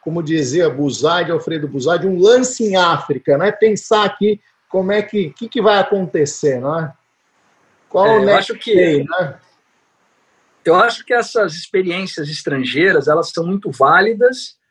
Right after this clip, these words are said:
Speaker 2: para nos inspirar, mas essa importação deve ser nacionalizada. A gente tem aspectos culturais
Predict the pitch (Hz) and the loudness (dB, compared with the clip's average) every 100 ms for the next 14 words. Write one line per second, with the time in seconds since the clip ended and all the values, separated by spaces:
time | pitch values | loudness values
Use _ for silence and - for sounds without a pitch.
0 | _ _ _ 165 170 170 151 170 - - | _ _ _ 0 0 -2 -6 -8 -8 -2
1 | 139 160 240 254 _ _ 170 165 165 143 | 0 0 -2 -8 _ _ -2 0 0 2
2 | 170 196 - 185 196 196 185 175 165 147 | 2 2 0 -2 -2 -4 -4 -2 -4 -4
3 | 170 202 214 214 - 214 185 180 226 - | -8 -4 -2 -2 -2 -2 0 0 0 -4
4 | 247 233 233 214 160 151 143 135 165 - | -4 0 -2 -2 0 0 0 -2 -4 -6
5 | 208 196 - - 185 180 156 - 185 170 | -4 -4 -4 -2 -4 -4 -16 -10 -8 -4
6 | 160 139 151 196 220 226 | 0 4 4 4 2 -2